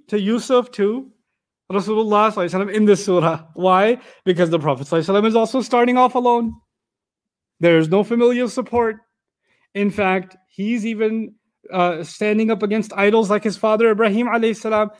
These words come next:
And if the story holds true, Yusuf alayhi salam stole an idol also,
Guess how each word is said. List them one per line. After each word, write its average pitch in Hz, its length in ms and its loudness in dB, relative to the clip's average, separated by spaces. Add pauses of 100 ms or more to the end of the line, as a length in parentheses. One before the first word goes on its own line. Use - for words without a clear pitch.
(140)
And 196 100 0
if 196 100 0
the 202 120 -4
story 220 320 2
holds 226 300 0
true, 233 420 -2 (240)
Yusuf 214 300 -2
alayhi 233 240 0
salam 220 220 -2
stole 240 260 2
an 233 100 2
idol 226 260 2
also, 214 500 -2